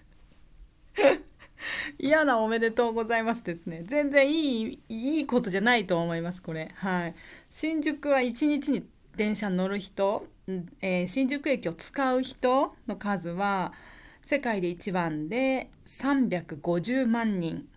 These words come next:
だそうです。三百五十万人。で、二位が新-、えー、渋谷。渋谷が三百十万人。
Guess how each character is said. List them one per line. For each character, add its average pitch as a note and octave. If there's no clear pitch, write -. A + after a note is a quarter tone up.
だ D#3
そ -
う -
で F#3
す。 -
三 F#3
百 E3+
五 E3
十 G#3
万 G3
人。 D#3+
で、 C#4+
二 D#4
位 A3+
が C#4
新-、 F#3
え F#3
ー、 E3
渋 A3
谷。 G3
渋 C#4+
谷 E4+
が -
三 C4
百 E3
十 G3
万 F3
人。 E3